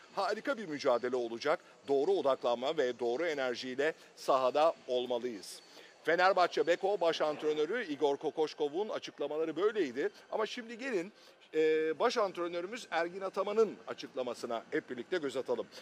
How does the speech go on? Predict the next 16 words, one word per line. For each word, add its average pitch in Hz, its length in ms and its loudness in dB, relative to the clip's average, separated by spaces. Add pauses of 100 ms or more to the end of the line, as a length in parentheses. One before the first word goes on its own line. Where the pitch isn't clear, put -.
(140)
Fenerbahçe 170 560 0
Beko'nun 180 360 -4
kadrosunun 160 680 -4
yeni 139 180 -2
olmasına 160 460 0
karşın 131 440 -4
roller 123 400 0
belirlenmiş 120 680 -2 (240)
ve 160 100 2
özellikle 160 680 0
Nando 147 340 -2
De 120 200 0
Colo 170 440 2
ve 120 140 2
Lorenzo 147 520 0
Brown'la 156 480 -2